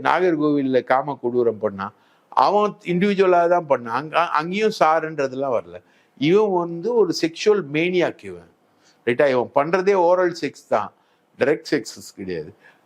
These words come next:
இவன் ஒரு செக்ஷுவல் மேனியாக்கு, திருநங்கைகளோட தொடர்புடையவன். மூணு மனைவிகள், நாலு மனைவி, அஞ்சு மணி வரைக்கும் போறான்.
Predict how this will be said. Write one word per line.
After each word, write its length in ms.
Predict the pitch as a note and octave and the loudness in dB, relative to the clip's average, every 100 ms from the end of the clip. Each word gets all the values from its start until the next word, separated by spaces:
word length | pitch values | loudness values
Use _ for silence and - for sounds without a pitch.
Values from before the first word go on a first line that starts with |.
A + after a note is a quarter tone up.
| _ - | _ 0
இவன் 340 | C3+ E3+ G3 | 2 2 2
ஒரு 160 | E3+ F#3 | 0 0
செக்ஷுவல் 460 | F3+ E3 - F3 | -2 -2 0 0
மேனியாக்கு, 480 | C#3+ C3 C3 B2 E3 | 0 -2 0 0 0
திருநங்கைகளோட 800 | F3 E3 E3+ D#3+ C#3+ C3 B2+ B2+ D3 | 0 0 0 -2 -2 -2 0 2 2
தொடர்புடையவன். 880 | C3+ B2 B2 A#2 G#2+ G#2 G#2 C#3 F3 _ _ - | 2 0 0 -2 0 2 2 0 -4 _ _ -2
மூணு 300 | D3+ D3+ C3+ | 0 0 -2
மனைவிகள், 640 | B2 C3+ C#3+ B2 A2 C#3 D3 - _ _ _ | -2 -2 0 0 0 0 -2 -10 _ _ _
நாலு 300 | C3+ D3 D3 B2+ | 0 2 2 -2
மனைவி, 340 | B2+ D3+ D#3+ | -4 0 2
அஞ்சு 400 | A#2+ C3+ D3+ D3 | 0 -2 -4 -4
மணி 260 | C3 B2+ C#3 | -2 -2 0
வரைக்கும் 360 | C3+ D3 E3 | 0 0 -2
போறான். 400 | B2+ A#2+ G#2+ G2+ | 2 2 2 -2